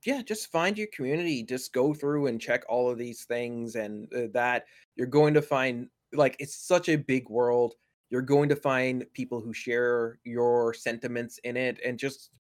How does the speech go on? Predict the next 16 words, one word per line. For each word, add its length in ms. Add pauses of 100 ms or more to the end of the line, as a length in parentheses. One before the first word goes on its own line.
(540)
support 460
those 260
people, 580
talk 320
with 100
those 180
people. 500
And 300 (520)
that's 260
what 200
makes 720 (1000)
the 100
game 720
so 480
much 420 (200)
better, 400